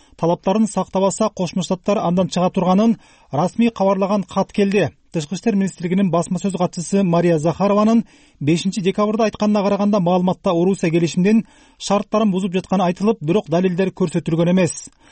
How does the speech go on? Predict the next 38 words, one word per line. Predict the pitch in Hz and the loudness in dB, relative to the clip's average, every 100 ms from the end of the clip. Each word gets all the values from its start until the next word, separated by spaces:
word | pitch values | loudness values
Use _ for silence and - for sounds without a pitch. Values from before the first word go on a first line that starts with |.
| - - - _ | -20 -20 -20 _
Орто | 143 165 170 262 214 | 0 0 0 0 2
аралыктагы | 220 226 - 208 202 | 2 0 -2 0 0
өзөктүк | 190 196 202 | 0 -4 -6
күчтөр | 185 - 220 | -6 -2 -2
боюнча | 185 190 185 - 208 | 0 0 0 0 0
макулдашууга | 180 - 180 - 190 202 | 0 0 -4 -2 0 2
мындан | 175 185 202 208 - | 2 2 2 0 -2
отуз | 170 - 180 | -4 -2 -2
бир | 180 180 | -2 0
жыл | 202 | 2
мурда, | 202 214 165 - | 2 2 0 -2
бир | 147 160 | -2 0
миң | 185 | 0
тогуз | 175 165 165 | -2 -2 0
жүз | 196 220 - - _ | 0 0 -4 -20 _
сексен | - - 180 - 226 | -6 -2 -2 2 0
жетинчи | 170 190 202 190 | 0 -2 -4 -2
жылы | 196 214 | 0 0
ал | 165 175 | 0 0
кездеги | 190 175 202 190 | -2 -2 0 0
С | |
С | - | -2
Р | 190 | -4
Дин | 180 180 | 0 0
лидери | 202 202 170 | 2 2 0
Михаил | 151 151 185 170 | 0 -2 -2 0
Горбачев | 147 170 165 208 | 0 0 0 -2
менен | 214 214 226 - _ _ - | 0 2 2 0 _ _ -4
А | 143 | -4
К | - | -2
Шнын | 208 247 | 0 2
ошол | 214 208 | 2 -2
кездеги | 190 180 190 214 | -4 -2 0 -2
президенти | - 175 180 175 208 | -4 -2 -2 0 -2
Рональд | 175 165 190 196 - | 0 2 2 0 -2
Рейган | - 170 175 175 | -2 0 2 0
кол | 170 170 | -2 0
койгон. | 165 180 196 147 | 2 2 2 0